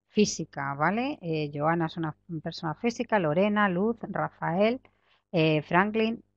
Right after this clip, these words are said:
todos vosotros sois personas físicas. Y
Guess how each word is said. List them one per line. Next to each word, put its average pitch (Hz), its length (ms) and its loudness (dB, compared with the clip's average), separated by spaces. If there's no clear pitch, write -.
todos 226 260 2
vosotros 220 380 -4
sois 208 160 -4
personas 180 500 -6
físicas. - 680 -10
Y 254 320 2